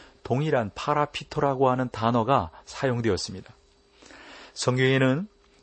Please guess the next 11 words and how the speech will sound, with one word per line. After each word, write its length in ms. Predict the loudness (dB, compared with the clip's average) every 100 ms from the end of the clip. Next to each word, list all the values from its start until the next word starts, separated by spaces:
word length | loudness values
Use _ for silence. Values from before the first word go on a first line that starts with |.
| _
타락한 500 | -2 2 2 2 -2
사람들의 540 | 0 0 0 0 0
예들이 320 | 2 2 0 2
많이 300 | 2 2 0
나오잖아요. 640 | 0 0 -2 -2 -6 -10 _ _ _ _ -2
베드로 320 | 0 4 2
사도도 680 | 0 -2 0 0 2 0 0
타락했었잖아요. 920 | -4 -2 -2 -4 -10 -4 -4 -4 -6 -12 _ _ _ _ -14
그래서 340 | -2 0 0 -2 -20 -20 0
멸망받지 960 | 2 4 2 0 2 0 0 -6 -6 -10 _ -4
않았지만은 760 | 0 0 0 -2 -2 -2 -4